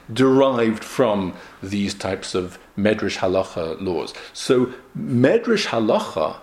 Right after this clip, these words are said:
that is to say, expounding things which are not mentioned explicitly through the technology of medrash halacha, is one hundred percent d'oraisa.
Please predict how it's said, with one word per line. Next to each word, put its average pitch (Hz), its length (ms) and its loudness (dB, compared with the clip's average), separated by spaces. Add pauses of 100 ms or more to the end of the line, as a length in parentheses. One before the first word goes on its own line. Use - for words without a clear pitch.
(480)
that 104 160 0
is 104 120 -2
to 110 80 -6
say, 101 160 0
expounding 127 840 -2
things 80 380 -6
which - 160 -10
are 98 80 -2
not 117 220 -2
mentioned 110 340 -2
explicitly 92 580 -4 (220)
through - 440 0
the 135 100 2
technology 123 800 -2
of 107 140 -4
medrash 110 320 -2
halacha, 120 380 0 (280)
is 127 180 2
one 123 220 4
hundred 151 520 0
percent 113 380 -2
d'oraisa. 95 680 -4